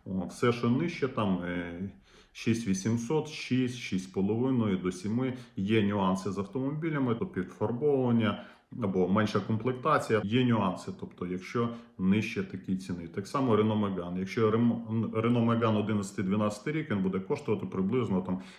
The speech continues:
вісім двісті, вісім з половиною. Є Megane, що ми бачили, навіть дев'ять з половиною дванадцятого року,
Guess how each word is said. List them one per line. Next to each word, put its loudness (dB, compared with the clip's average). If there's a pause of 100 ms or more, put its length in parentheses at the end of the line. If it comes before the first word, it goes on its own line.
(100)
вісім 2
двісті, -2
вісім 0
з -10
половиною. 0
Є 4
Megane, 4
що -2
ми 0
бачили, 0
навіть 2
дев'ять 4
з -12
половиною 2
дванадцятого 0
року, -4